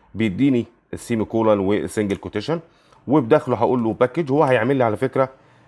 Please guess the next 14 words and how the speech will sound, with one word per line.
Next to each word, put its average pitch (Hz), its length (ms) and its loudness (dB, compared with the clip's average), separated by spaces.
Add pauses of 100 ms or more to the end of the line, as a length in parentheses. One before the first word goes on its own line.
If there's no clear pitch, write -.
(180)
يعني، 104 720 0
آم، 101 460 2 (2000)
ملء 151 300 2
تلقائي 131 480 2
ليها. 95 380 -6 (120)
وبعدين 139 420 2
هقول 117 280 0
له 107 120 -4 (280)
فلاتر، 131 380 0 (3500)
وهاخد 123 760 2
السلاش 117 360 2
ده، 127 180 -2 (960)
وهقول 110 500 2
له 110 120 0